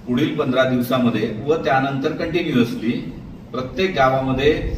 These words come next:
शिवार फेरी करणार आहे. या शिवार फेरीमध्ये सर्व नकाशांची पाहणी करण्यात येईल,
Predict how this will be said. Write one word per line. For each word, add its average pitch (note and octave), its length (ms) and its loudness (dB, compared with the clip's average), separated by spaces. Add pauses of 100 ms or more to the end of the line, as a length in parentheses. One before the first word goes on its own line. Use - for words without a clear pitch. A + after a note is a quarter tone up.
(260)
शिवार D#3 360 2
फेरी D#3 140 0
करणार A#2+ 420 -2
आहे. G#2 220 -2 (680)
या D#3+ 180 2 (100)
शिवार D3 260 -2
फेरीमध्ये D3 520 -2
सर्व D#3 320 -2
नकाशांची C3+ 640 -4
पाहणी - 360 -2
करण्यात B2+ 420 -2
येईल, G#2 500 -4